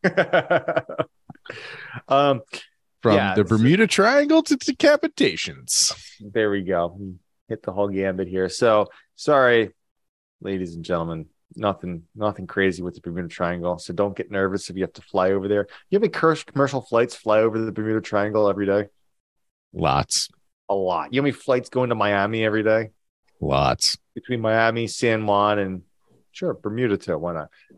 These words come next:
Speaker 1: Um, <laughs> yeah, there's,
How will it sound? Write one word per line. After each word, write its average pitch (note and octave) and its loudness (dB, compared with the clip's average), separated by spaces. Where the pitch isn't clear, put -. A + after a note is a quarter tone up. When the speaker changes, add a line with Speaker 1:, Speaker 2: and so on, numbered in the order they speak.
Speaker 1:
Um, A2+ 0
<laughs> - -20
yeah, A2 0
there's, C#3 -2